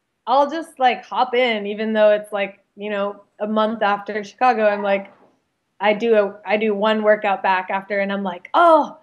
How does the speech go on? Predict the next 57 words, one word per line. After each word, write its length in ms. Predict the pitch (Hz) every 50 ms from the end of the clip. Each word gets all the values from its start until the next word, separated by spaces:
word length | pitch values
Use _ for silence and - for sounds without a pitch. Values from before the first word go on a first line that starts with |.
| _ _ -
I'm 120 | 233 294 320
re-, 120 | 330 -
I 100 | - 320
wanna 200 | 339 370 370 359
go 120 | 311 339 320
race 280 | 277 302 370 359 -
again. 360 | 339 311 277 285 285 269 254 247
Like, 220 | 240 233 226 240
I 100 | 254 277
love 300 | 294 294 302 320 320 285
racing." 460 | 285 294 302 302 302 302 277 254 240 226
And 160 | 220 233 220
so, 240 | - 233 226 220 220 - - - _ _ _ _ -
like, 240 | 240 240 226 214 - -
I 120 | - 269
don't 180 | 311 320 302 277
know 180 | 254 247 247 240
if 80 | 247
I'm 140 | 240 233 233
in 100 | 226 226
shape, 280 | 220 - 226 302 311 -
but 120 | - 220
I'll 220 | 226 214 220 220 214
just 140 | 226 220 -
hop 240 | 226 220 220 -
in 60 | 233 240
the 60 | 240
twelve 280 | 233 - 233 233 220 -
K 260 | 247 226 220 214 208
and 160 | 202 202 202
just, 180 | 202 214 214 - - _ _
<laughs> 200 | _ _ _ -
just 220 | - 285 277 285 -
see, 200 | 349 381 415 330
because, 340 | 247 254 233 233 240 220 202
like, 160 | 226 220 214 -
I 120 | 220 233
love 260 | 233 226 233 233 226
being 200 | 202 233 226 214
out 200 | 202 196 220 220
there. 240 | 220 214 196 196 196
And, 180 | 196 190 190 190 _ _ _ _ _ _ _ -
um, 460 | - 226 226 214 202 190 180 180 185 196 _ _ _ -
and 200 | - 262 262 254 -
so, 120 | 302 294
yeah, 220 | 311 302 359 339 277
I 100 | 254 277
think 200 | - 381 453 466
just 140 | 494 480 - 302
not 240 | 262 233 233 233
being 160 | - 233 226 226
afraid 260 | 220 226 226 214 196
to 60 | 202
fail. 400 | 202 - - 180 175 190 247 330 359
Like, 220 | 311 240 208 -
when 140 | 214 214 214
I've, 160 | 208 196 196